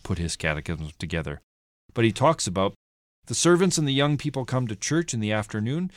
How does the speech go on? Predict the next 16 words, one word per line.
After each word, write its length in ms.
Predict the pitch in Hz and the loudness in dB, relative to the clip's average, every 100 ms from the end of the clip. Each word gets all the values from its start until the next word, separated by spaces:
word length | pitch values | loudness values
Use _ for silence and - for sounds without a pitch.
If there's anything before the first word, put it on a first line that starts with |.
| - | -10
so 160 | - | -4
we 160 | 131 147 | 2 2
recommend 540 | 147 147 131 135 139 | 2 0 0 0 0
that 80 | 135 | 0
on 120 | 127 123 | 0 -2
Sunday 280 | 127 120 | -2 -4
afternoons 460 | 120 - 110 110 117 | -4 -4 -4 -4 -6
there 100 | 110 | -8
be 100 | 110 | -8
constant 640 | - - 170 220 - 117 | -8 -2 -2 -2 -4 -4
repetition 720 | 98 92 85 - 90 - 110 | -4 -6 -8 -8 -8 -4 -6
through 220 | 120 - 92 | -4 -6 -6
preaching 500 | - 113 110 - 131 | -2 0 0 -2 0
and 80 | |
exposition 720 | 107 98 - 101 90 87 110 | 0 -2 -4 -2 -2 -2 0
of 340 | 90 92 135 | 2 4 2